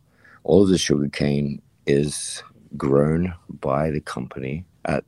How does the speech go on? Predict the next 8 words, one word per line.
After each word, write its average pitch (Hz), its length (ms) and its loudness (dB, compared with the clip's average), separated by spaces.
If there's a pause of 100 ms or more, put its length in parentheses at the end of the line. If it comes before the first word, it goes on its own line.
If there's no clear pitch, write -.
(120)
the 67 360 -4 (300)
base - 360 2 (160)
of 76 320 4
the - 200 -4
largest, 82 560 2 (160)
most 69 400 0
active 67 360 -2
volcano 60 600 0